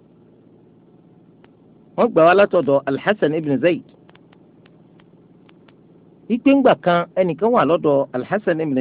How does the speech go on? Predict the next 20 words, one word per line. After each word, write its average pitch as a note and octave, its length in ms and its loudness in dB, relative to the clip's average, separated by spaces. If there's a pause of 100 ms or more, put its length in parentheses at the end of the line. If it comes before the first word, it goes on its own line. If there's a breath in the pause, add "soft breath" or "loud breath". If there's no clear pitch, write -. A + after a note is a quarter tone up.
Zayd, C#3 320 -2 (920)
ló F3 140 2
wá G3+ 160 2
dárúkọ E3 720 -2 (340)
Aisha F3+ 460 0
radiyallahu D3 680 -4
anha. C3+ 380 -4 (1000)
Ó G3+ 100 -6
sọ̀rọ̀ E3+ 540 2
rẹ̀ A2+ 180 -2 (840)
lọ́nà G3+ 260 4
òdì. - 220 -2 (2500)
Ó G#3 100 2
fi F3 500 -2 (140)
ìṣekúṣe, E3+ 540 -2
ó E3 100 0
fi D3 120 -4
tì A#2 140 -16
sọ́dọ̀ D3 380 0
rẹ̀. - 120 -14